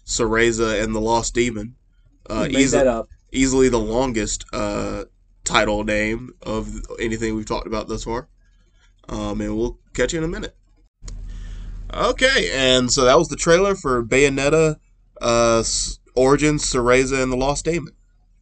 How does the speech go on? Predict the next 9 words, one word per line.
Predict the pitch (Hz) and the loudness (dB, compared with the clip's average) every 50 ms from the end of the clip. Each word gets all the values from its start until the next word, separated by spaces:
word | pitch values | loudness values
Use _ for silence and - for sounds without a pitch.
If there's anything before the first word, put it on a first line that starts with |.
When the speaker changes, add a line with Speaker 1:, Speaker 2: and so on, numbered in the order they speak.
| _ _ _ _ _ _ _ _ _ _ _ - | _ _ _ _ _ _ _ _ _ _ _ 0
Speaker 2:
I | 139 170 302 320 | 2 4 6 6
gotta | 233 165 139 131 | 6 6 4 2
say, | - - 175 170 156 139 131 123 | 2 2 4 4 4 4 2 2
I | 117 135 185 | 0 0 2
don't | 220 233 190 | 2 2 4
think | 175 165 147 - - | 2 2 0 -2 -4
any | 143 156 151 147 143 | -4 -2 -2 -2 -4
trailer | - - 151 139 143 143 139 135 127 | -4 -2 0 0 2 2 2 0 -2
has | 120 117 123 117 113 110 - - | -2 -4 -6 -8 -8 -8 -12 -14